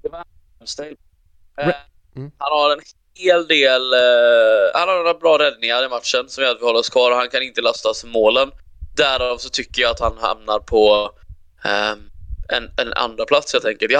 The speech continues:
Speaker 1: hade kunnat switcha de här två också efter sig med facit i hand, men, men jag tycker liksom att där är det.
Speaker 2: Jag läste någonstans att hans, eh, alltså passningsspel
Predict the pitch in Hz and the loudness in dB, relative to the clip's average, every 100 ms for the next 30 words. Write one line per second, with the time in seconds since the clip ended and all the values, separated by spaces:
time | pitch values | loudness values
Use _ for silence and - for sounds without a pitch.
0 | 151 - 135 139 139 147 - - 123 120 | 0 -2 -6 -4 -2 -4 -4 -2 -2 0
1 | 117 - 110 - - 127 - 117 110 110 | -4 -2 -4 -2 0 0 0 -2 -2 -4
2 | 107 110 107 107 113 123 123 113 110 110 | 0 2 2 0 0 0 0 -2 -2 -4
3 | - - - - - 135 135 - 123 127 | -20 -20 -20 -18 -4 -2 -2 -4 -6 -4
4 | 123 123 110 - - - - - - - | -4 -2 -4 -4 -16 -16 -20 -20 -18 -20
5 | - _ - - - _ _ _ _ _ | -20 _ -20 -20 -20 _ _ _ _ _
6 | _ _ - 135 120 101 104 117 _ - | _ _ -4 -2 -2 -4 -6 -6 _ -20
7 | - - - - - - - - 139 143 | -20 -16 -12 -12 -16 -20 -18 -6 -2 2
8 | 160 135 160 151 143 127 139 123 120 - | 2 2 -4 -4 -6 -6 -6 -6 -8 -8
9 | 127 - 135 123 - 101 82 71 - _ | -8 -6 -6 -6 -10 -16 -18 -20 -20 _
10 | 98 120 117 107 104 98 87 - 120 - | -18 -16 -14 -12 -12 -14 -16 -14 -12 -10
11 | - 165 - 123 120 175 151 117 | -8 -8 -8 -10 -6 -2 -2 -2